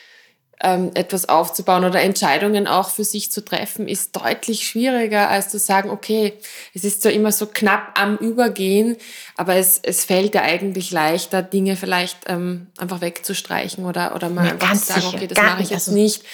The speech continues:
Speaker 1: als, ähm, boah, erst in die Gänge zu kommen
Speaker 2: Mhm.
Speaker 1: und, puh, wie komme ich denn überhaupt mal da hoch? Ja,
Speaker 2: Ga-,
Speaker 1: auch
Speaker 2: na,
Speaker 1: energetisch
Speaker 2: ga-,
Speaker 1: schon.
Speaker 2: ganz, ganz, ganz sicher.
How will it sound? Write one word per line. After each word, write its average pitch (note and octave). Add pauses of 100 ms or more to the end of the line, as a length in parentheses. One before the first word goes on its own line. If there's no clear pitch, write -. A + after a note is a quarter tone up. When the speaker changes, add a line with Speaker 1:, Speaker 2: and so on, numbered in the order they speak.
(340)
Speaker 1:
als, F3+
ähm, F3+ (200)
boah, - (240)
erst F3+
in F#3+
die F#3
Gänge G3+
zu G#3
kommen G#3
Speaker 2:
Mhm. F#3
Speaker 1:
und, F3+ (760)
puh, - (180)
wie F#3
komme G#3+
ich G#3
denn F#3+
überhaupt F#3+
mal F#3
da E3
hoch? F3
Ja, F3
Speaker 2:
Ga-, F3+
Speaker 1:
auch -
Speaker 2:
na, G#3+
Speaker 1:
energetisch G3
Speaker 2:
ga-, -
Speaker 1:
schon. -
Speaker 2:
ganz, D4
ganz, B3+
ganz A#3
sicher. F#3+